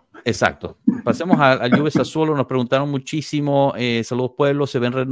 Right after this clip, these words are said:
rotaciones para mañana? ¿Quién titular? Eh, Wea o McKennie.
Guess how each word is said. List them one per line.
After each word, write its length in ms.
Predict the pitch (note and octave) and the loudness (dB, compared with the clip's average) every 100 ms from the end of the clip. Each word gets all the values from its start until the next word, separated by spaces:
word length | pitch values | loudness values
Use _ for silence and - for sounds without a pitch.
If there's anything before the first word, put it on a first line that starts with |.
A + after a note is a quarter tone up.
| G2+ | -2
rotaciones 560 | A2 A2 A2 B2+ A#2+ | -4 -2 -4 -4 -6
para 180 | - A2 | -4 -4
mañana? 600 | A2 A#2 C3 C#3 C#3 C3+ | -4 -4 -2 0 0 -2
¿Quién 260 | - B2 A#2+ | -4 -6 -4
titular? 680 | B2+ A#2+ A#2 B2+ C3 C3 B2 A#2 - - | -6 -4 -2 0 2 2 0 -4 -12 -10
Eh, 220 | G#2+ G#2 | -4 -4
Wea 440 | G2+ A#2 B2 B2 - | 0 2 2 0 -2
o 80 | A2 | -2
McKennie. 800 | G#2+ - C3+ C#3 C3+ C3 C3 | -4 -2 0 2 2 2 0